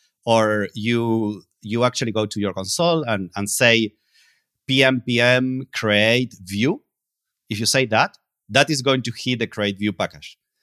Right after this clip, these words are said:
So that is going to start, like, some prompts that is going to create a Vite Power app and is going to do a lot more than the normal Vite starter, because that, ours is very bare bone,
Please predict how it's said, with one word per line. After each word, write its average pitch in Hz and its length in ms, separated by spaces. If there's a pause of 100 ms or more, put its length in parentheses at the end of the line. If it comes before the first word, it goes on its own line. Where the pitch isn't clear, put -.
(160)
So 107 580 (320)
that 127 400
is 135 140
going 120 260 (120)
to 113 300 (100)
start, 113 760
like, 95 180
some 101 220
prompts 196 600 (120)
that 110 100
is 104 100
going 117 200
to 101 200 (280)
create 104 420
a 92 80
Vite 113 260
Power 95 480
app 190 200 (560)
and 110 320 (260)
is 123 240
going 131 280
to 123 120
do 123 160
a 110 80
lot 107 240
more 107 240
than 98 180
the 87 160
normal 98 480
Vite 92 280
starter, 85 580 (240)
because 98 240
that, 90 200 (440)
ours 110 420
is 92 120
very 107 260
bare 98 320
bone, 101 460